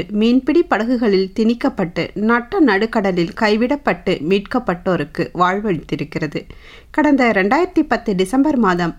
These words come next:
சுமார் நூறு அகதிகளை கொண்டு வந்த மீன்பிடி படகொன்று இத்தீவுக்கருகில் பாறையில் மோதி சுக்கு நூறானதில் குழந்தைகள் உள்ளிட்ட ஐம்பது பேர்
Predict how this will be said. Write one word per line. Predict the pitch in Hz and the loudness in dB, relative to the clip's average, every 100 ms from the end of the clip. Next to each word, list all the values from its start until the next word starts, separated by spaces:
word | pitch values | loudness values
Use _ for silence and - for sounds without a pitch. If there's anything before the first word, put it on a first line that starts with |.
| - | -10
சுமார் | - 269 269 190 | 0 2 2 0
நூறு | 208 247 330 370 | 2 4 4 4
அகதிகளை | 185 185 262 285 254 180 | 2 0 0 2 2 2
கொண்டு | - 185 202 | 0 0 0
வந்த | 196 175 | 0 0
மீன்பிடி | 175 190 190 190 | 2 0 0 -2
படகொன்று | 185 170 165 165 165 277 311 - - - - | -2 -4 -2 -4 -2 0 -2 -4 -20 -10 0
இத்தீவுக்கருகில் | 311 - 262 269 339 269 196 190 175 - | 0 2 2 2 2 2 0 2 0 -2
பாறையில் | - 214 233 285 214 170 | -2 0 2 2 2 2
மோதி | 175 180 185 156 | 2 0 -2 -4
சுக்கு | - 247 233 - | -4 -6 -2 0
நூறானதில் | 247 180 185 185 170 165 143 - - - - | 2 2 2 0 0 -2 -4 -10 -20 -20 -10
குழந்தைகள் | - 277 302 392 349 | 0 2 2 2 4
உள்ளிட்ட | 269 214 202 190 185 - | 4 4 2 0 -2 0
ஐம்பது | 190 247 269 220 | 0 2 2 0
பேர் | - 185 165 | 0 -2 -2